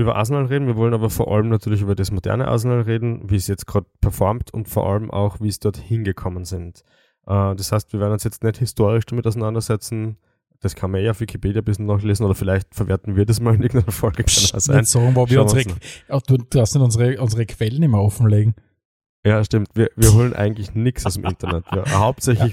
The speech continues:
Speaker 2: Ja.
Speaker 1: borgen, borgen wir uns Sachen in der Bücherei
Speaker 2: Ja,
Speaker 1: aus
Speaker 2: in der
Speaker 1: und
Speaker 2: Bibliothek.
Speaker 1: studieren
Speaker 2: Wir gehen
Speaker 1: Lexika.
Speaker 2: in keine Bücherei, wir gehen in eine Bibliothek.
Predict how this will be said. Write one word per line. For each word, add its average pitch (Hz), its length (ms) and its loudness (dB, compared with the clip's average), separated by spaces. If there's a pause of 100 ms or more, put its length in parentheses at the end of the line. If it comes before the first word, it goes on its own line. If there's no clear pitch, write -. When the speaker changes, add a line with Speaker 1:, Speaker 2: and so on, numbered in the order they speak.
(160)
Speaker 2:
Ja. - 120 -16
Speaker 1:
borgen, 107 400 0
borgen 107 240 2
wir 120 40 2
uns 113 100 -2
Sachen 107 220 0
in 104 80 0
der 92 60 0
Bücherei 95 420 2
Speaker 2:
Ja, 117 80 4
Speaker 1:
aus - 20 6
Speaker 2:
in 139 60 6
der 131 80 2
Speaker 1:
und 104 80 -2
Speaker 2:
Bibliothek. 135 340 4
Speaker 1:
studieren 120 160 6
Speaker 2:
Wir 107 60 4
gehen 95 100 2
Speaker 1:
Lexika. 135 180 2 (120)
Speaker 2:
in 127 80 2
keine 151 120 -4
Bücherei, 107 380 0
wir 110 80 -2
gehen 110 100 0
in 147 60 4
eine 113 80 2
Bibliothek. 110 680 0